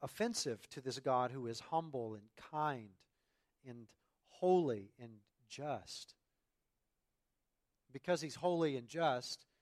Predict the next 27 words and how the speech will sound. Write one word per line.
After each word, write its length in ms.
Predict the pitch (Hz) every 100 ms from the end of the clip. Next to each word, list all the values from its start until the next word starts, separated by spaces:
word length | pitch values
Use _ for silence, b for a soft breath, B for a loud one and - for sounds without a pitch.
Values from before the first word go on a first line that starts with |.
| _ _ 143
our 100 | 139
sin 480 | - 151 143 131 127 _ _ -
therefore 460 | 147 147 147 123 - _ 143
dooms 400 | 151 175 160 127
us 240 | 113 -
before 480 | - 113 - 143 135
him 260 | 113 110 -
to 420 | - 147 117 123 - _ _ _ _ _ _ _ _ _ _ 135
not 180 | 180
only 180 | 170 147
spiritual 640 | - - 170 175 165 147 -
death 280 | 131 135 147
in 100 | 127
this 240 | 151 -
life, 340 | 123 110 123 -
but 300 | 147 156 120 - _ _ _ _ _ _ _ _ _ _ _ _ -
to 340 | 175 156 151 143 _ _ _ _ _ _
eternal 640 | 147 - - - 226 226 214
separation 840 | - 196 - 170 165 180 - 151 -
from 160 | 127
him 480 | 131 190 160 120 127 - _ _ _ 147
in 140 | 147
hell 560 | 127 165 170 135 131 -
upon 400 | 135 - 160 160
our 160 | 135 123
physical 440 | - 170 151 127
death. 300 | 107 98 101